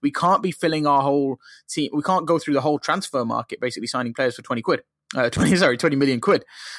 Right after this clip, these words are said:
Uh, so I think Courtney Hawes is the, is the perfect example of, of, of the sort of player that we need to be bringing in at, at the very least as backup.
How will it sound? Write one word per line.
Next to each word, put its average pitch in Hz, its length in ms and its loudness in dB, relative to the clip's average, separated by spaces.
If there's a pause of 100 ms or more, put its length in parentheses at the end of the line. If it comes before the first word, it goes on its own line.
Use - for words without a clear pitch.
(100)
Uh, 135 320 4
so 139 480 2
I - 40 -2
think 139 200 -4
Courtney 135 240 -4
Hawes 135 220 -2
is 120 80 -8
the, 131 120 -2
is 131 100 -4
the 135 60 -4
perfect 135 300 -2
example 127 380 -4
of, 120 220 -6
of, 127 160 -6
of 127 160 -8
the 120 60 -12
sort - 180 -4
of - 60 -14
player 127 220 0
that 123 100 -4
we 123 60 -6
need 120 120 -4
to 120 60 -10
be 117 140 -4
bringing 123 380 -4
in 113 140 -6
at, - 180 -8
at 120 120 -10
the 120 60 -12
very 131 240 0
least 110 200 -6
as 123 60 -12
backup. - 280 -6